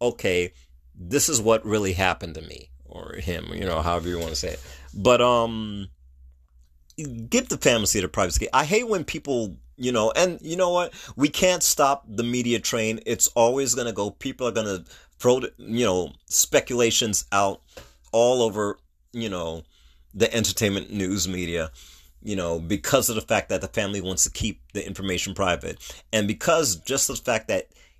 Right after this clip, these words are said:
he or his family did not want to mention what this health scare was,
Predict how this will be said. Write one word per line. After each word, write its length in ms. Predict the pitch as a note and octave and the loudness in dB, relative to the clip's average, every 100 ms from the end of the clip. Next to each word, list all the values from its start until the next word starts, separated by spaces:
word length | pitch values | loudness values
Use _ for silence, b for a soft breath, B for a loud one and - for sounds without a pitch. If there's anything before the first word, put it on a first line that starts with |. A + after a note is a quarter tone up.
| _ | _
he 360 | - D#3+ D3+ C#3+ | -4 0 2 2
or 240 | A#2+ A2 | 4 2
his 200 | G2+ G#2+ | 2 -2
family 380 | - A#2+ A#2 G2 | 0 -2 -2 -4
did 180 | E2 A2 | -4 -4
not 220 | G#2+ - | -4 -4
want 260 | G2 G2+ - | -6 -6 -6
to 120 | G2+ | -6
mention 560 | F#2 G2 A2 - F#2 E2 b b | -4 -2 -2 -2 -4 -10 b b
what 380 | E2+ F#2+ G2+ - | -2 0 0 -2
this 200 | F#2+ - | 4 4
health 260 | - G2+ | 4 -4
scare 300 | - - E2 | -4 -4 -10
was, 500 | D#2+ B2 G2+ E2 E2+ | -8 -4 -4 -2 -2